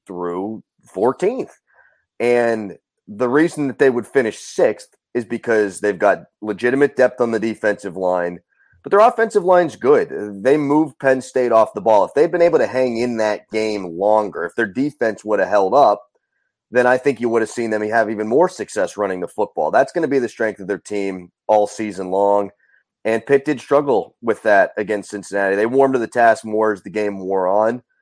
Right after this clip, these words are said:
But I think that's, if you're West Virginia, that would be the area of optimism. Now, the area of pessimism would be the secondary is, guys, there's no words. I mean, it's not good.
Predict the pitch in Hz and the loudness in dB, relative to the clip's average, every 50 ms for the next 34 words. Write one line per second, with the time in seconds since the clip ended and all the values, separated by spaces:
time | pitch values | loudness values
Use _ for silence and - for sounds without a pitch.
0 | _ _ _ _ _ - - 117 113 - - 139 123 104 - 120 117 117 - - | _ _ _ _ _ 0 2 2 2 2 0 -2 -2 2 2 2 2 2 0 -4
1 | - 104 110 - 123 123 120 117 117 113 - - 117 107 95 95 113 110 107 101 | -12 -14 -12 -4 -2 -2 2 2 0 0 0 -6 -10 -10 -8 -6 -8 -6 -4 -4
2 | 95 95 98 87 80 104 110 110 110 - 110 110 98 90 98 110 104 101 95 95 | -2 -2 -2 -4 0 2 4 4 4 2 -2 -8 -8 -6 -4 -2 -2 -2 -4 -6
3 | 92 85 - 101 104 101 101 98 98 - 104 107 107 101 101 98 90 98 101 98 | -10 -12 -10 -8 -6 -4 -4 -6 -6 -2 0 2 2 2 0 0 0 2 2 2
4 | 95 - - 101 92 90 90 80 76 73 78 80 _ _ _ _ _ _ _ _ | 2 0 -4 -10 -8 -8 -8 -8 -10 -14 -14 -14 _ _ _ _ _ _ _ _
5 | - 107 107 104 101 98 95 95 92 - 110 107 110 110 113 110 104 98 95 - | -2 0 2 4 4 4 4 4 2 0 -2 0 2 4 4 4 2 2 0 -4
6 | _ - 170 196 226 - - 120 98 95 95 87 95 95 95 92 - _ _ _ | _ 2 2 2 2 2 -4 -4 -4 -4 -4 -4 -4 -6 -6 -8 -16 _ _ _
7 | _ _ _ _ _ _ _ _ _ _ _ _ - 120 120 110 92 120 117 117 | _ _ _ _ _ _ _ _ _ _ _ _ -6 -6 -6 -4 -4 -4 -4 -4
8 | 110 104 101 - - 151 143 - 135 120 110 110 107 104 101 101 98 95 92 90 | -4 -6 -8 -2 0 0 0 2 -2 -4 0 2 4 4 4 2 0 -2 -6 -8
9 | - - 107 107 107 104 101 95 87 - - - - _ _ _ _ _ _ _ | -10 -8 -6 -4 -2 -2 -4 -6 -8 -12 -16 -18 -20 _ _ _ _ _ _ _
10 | _ _ _ _ _ _ _ _ _ _ _ _ _ _ _ _ _ _ _ _ | _ _ _ _ _ _ _ _ _ _ _ _ _ _ _ _ _ _ _ _
11 | _ _ _ _ - 110 104 95 85 117 131 117 113 104 80 73 71 80 87 92 | _ _ _ _ 2 2 4 4 4 0 -2 0 0 -2 -2 -2 -2 -2 0 0
12 | 95 90 82 69 - - - - _ - 90 90 92 95 101 104 104 - - 104 | 0 -2 -4 -8 -14 -20 -20 -20 _ -14 -10 -8 -6 -4 -4 -6 -6 -6 0 2
13 | 104 107 101 - - - 78 85 85 82 80 - | 4 4 4 2 -2 -4 -2 -2 -2 -2 -4 -10